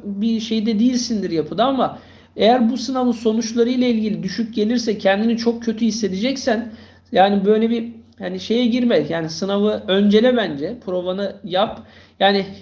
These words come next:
e, tabii ki bütün planı programı da hani ille M S Ü'ye çek demiyorum. Yani A Y T çalışıyorsundur. A Y T çalışmalarında ben olsam şu an ne yaparım? Şu beş günde özellikle şu konulara odaklanırım. Bir, bölme, bölünebilme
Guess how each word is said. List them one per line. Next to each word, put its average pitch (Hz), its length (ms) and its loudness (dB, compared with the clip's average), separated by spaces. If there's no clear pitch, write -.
e, 175 380 -6
tabii 254 300 0
ki 247 160 2
bütün 269 300 -2
planı 247 380 2
programı 233 520 2
da 240 260 2
hani 208 140 -4
ille 247 280 4
M 233 260 2
S 233 140 -4
Ü'ye 240 240 0
çek 247 280 -4
demiyorum. 247 520 0
Yani 180 260 -2
A 196 160 6
Y 202 120 0
T 233 120 -2
çalışıyorsundur. 202 840 -4
A 202 100 6
Y 185 80 4
T 220 140 -2
çalışmalarında 208 920 0
ben 269 140 4
olsam 208 400 0
şu 202 180 -2
an 262 140 0
ne 277 40 2
yaparım? 240 440 0
Şu 214 200 -4
beş 247 240 0
günde 202 400 -2
özellikle 240 540 2
şu 240 180 -6
konulara 247 320 2
odaklanırım. 180 720 0
Bir, 214 200 0
bölme, 226 400 4
bölünebilme 240 880 0